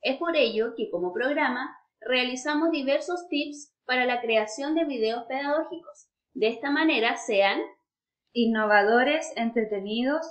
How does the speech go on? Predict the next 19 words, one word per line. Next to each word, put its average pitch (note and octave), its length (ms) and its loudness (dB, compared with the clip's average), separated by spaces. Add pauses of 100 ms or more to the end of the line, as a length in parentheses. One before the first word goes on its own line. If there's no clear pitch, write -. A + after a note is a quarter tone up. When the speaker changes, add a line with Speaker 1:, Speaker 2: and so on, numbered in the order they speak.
Speaker 2:
y A3+ 120 -6
llamativos G#3+ 680 0
para B3+ 180 0
los C4+ 140 4
estudiantes. C#4 920 -4 (560)
Speaker 1:
incluyendo C4 640 0
contenido A#3 520 -2
pedagógico. B3 680 0 (760)
Speaker 2:
Ser B3 380 2
motivadores. C#4+ 1080 2 (560)
Speaker 1:
Que B3 100 0
los A#3+ 160 2
videos A3+ 520 2
favorezcan A#3+ 680 2
los C#4 120 0
diversos G3 500 -2
tipos A#3 280 -8
de A#3+ 80 -4
aprendizajes. B3+ 960 -6